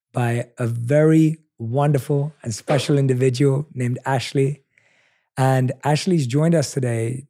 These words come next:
to share her journey, to share her story. And I want you to welcome her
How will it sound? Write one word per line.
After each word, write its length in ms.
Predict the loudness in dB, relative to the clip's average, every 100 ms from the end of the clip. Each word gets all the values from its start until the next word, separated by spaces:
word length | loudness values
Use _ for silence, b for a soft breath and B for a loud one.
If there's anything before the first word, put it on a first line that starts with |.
| -8
to 100 | -8
share 340 | -2 2 2
her 120 | 2
journey, 480 | 0 0 0 0 0
to 140 | -4 -8
share 260 | -2 0
her 120 | 0 -2
story. 680 | -2 0 2 0 -2 -6 _ _ b b b
And 120 | -4
I 20 | 0
want 180 | 0
you 80 | 2
to 80 | 0
welcome 500 | 2 4 4 2 -2
her 380 | -2 -4 -8